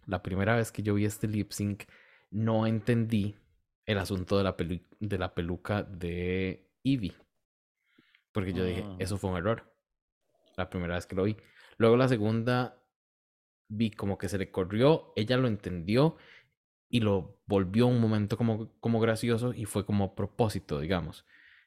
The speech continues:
Speaker 1: Entonces creo que fue como un poquito más planeado.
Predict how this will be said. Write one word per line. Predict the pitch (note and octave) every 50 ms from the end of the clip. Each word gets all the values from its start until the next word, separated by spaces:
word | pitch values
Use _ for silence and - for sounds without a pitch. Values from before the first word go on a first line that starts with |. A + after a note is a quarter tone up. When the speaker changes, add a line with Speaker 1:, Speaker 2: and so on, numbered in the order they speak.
| _ -
Speaker 1:
Entonces | G2 F#2 - G2+ G2 G#2+ -
creo | - A2+ G#2+ G2+
que | - A2+
fue | - - G2+
como | - A2 A2+ G#2+
un | G2 F2+ F2+ F2+ -
poquito | - G2+ - G#2+ G#2+ G#2+
más | G2+ G2 F#2+ -
planeado. | - - G2 F#2 F#2+ G2+ A#2 C3 C#3+ C3+